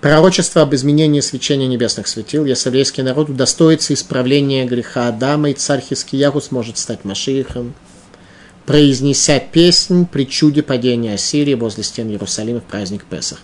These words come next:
Армия Ассирии пала, чудо произошло, царь Хискияху не сказал песню, как мы будем учить.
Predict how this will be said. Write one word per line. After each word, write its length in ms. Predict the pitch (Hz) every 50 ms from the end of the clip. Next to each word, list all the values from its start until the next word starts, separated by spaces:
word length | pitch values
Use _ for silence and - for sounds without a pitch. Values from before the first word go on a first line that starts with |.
| - - - - - - _ - - - - - - - - - _ - - - - - - - - - - - - - _ - - - _ _ _ - - - - - - - -
Армия 320 | - 143 143 143 143 135 123
Ассирии 380 | 120 - - 127 113 98 101
пала, 480 | 92 - - 139 147 151 151 143 147 147 - - - - - _ _ - - -
чудо 600 | - - - 147 143 131 123 131 123 120 123 - _ - - - - _ _ _ _ _ _ - - -
произошло, 840 | - 117 117 110 104 90 90 98 90 - - 127 127 135 147 156 170 175 - - _ _ _ - - - - - _ - _ - - _ _ -
царь 280 | - - 156 143 135
Хискияху 680 | 131 - - 123 - - - - 117 113 110 107 110 117
не 180 | 117 120 127 120
сказал 420 | - - - 101 92 101 95 90
песню, 420 | - - 139 139 131 - - 135
как 180 | - - 113 -
мы 80 | 120 113
будем 320 | 107 117 107 110 107 104
учить. 320 | 104 101 - - 110 104